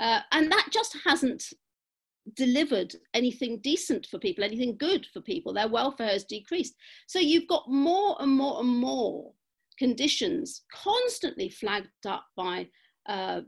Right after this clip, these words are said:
you know, agents, uh, so by, uh, N G Os, charities like Shelter and so on, of the most shocking conditions of reappearing uh,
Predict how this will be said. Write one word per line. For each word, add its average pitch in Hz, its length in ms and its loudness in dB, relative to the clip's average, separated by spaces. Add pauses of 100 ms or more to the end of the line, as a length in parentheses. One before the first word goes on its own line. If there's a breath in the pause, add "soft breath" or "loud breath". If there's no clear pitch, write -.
(140)
you 220 100 -4
know, 185 120 -2
agents, 262 380 2
uh, 202 120 4
so 208 140 -6
by, 190 380 -2 (220)
uh, 165 180 -4
N 220 180 -2
G 202 220 0
Os, 190 160 2
charities 226 520 -2
like 196 180 -2
Shelter 240 400 -2
and 165 140 -4
so 156 280 -8
on, - 160 -14
of 262 160 -12
the 277 80 -8
most 339 260 -2 (140)
shocking - 720 -4 (100)
conditions - 600 -10
of 185 80 -14 (100)
reappearing 214 800 -2 (520 soft breath)
uh, 208 180 0